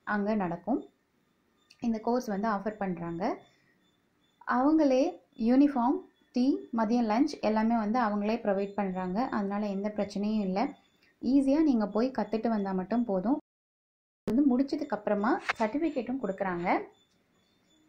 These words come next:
with government சர்டிஃபிகேட்டோட கொடுக்குறாங்க. ரொம்ப யூஸ்ஃபுல்லா இருக்கும்.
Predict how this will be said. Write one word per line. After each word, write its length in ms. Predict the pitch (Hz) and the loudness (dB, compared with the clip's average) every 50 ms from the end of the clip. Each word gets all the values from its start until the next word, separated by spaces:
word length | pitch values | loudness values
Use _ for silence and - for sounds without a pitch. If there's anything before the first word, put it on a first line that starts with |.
| _ _ _ _ _ _ _ _ _ _ _ _ - | _ _ _ _ _ _ _ _ _ _ _ _ -8
with 140 | 277 285 - - | -8 -8 -2 2
government 460 | 226 233 247 277 269 294 311 294 - | 4 4 6 6 6 4 4 2 -2
சர்டிஃபிகேட்டோட 540 | 214 196 202 220 214 220 220 214 208 226 214 220 | -4 -4 -4 -4 -4 -2 -2 0 0 0 -2 -4
கொடுக்குறாங்க. 600 | 202 202 - 202 202 190 185 185 202 240 269 277 - _ | -6 -6 -4 -4 -4 -4 -4 -4 -2 -4 -4 -6 -8 _
ரொம்ப 340 | - 208 214 220 240 262 269 | -6 -4 0 0 2 2 2
யூஸ்ஃபுல்லா 440 | 240 220 214 214 - 214 208 202 196 | 2 0 -2 -4 -6 -6 -4 -4 -4
இருக்கும். 400 | 185 180 - 196 226 262 - | -6 -6 -4 -4 -4 -4 -4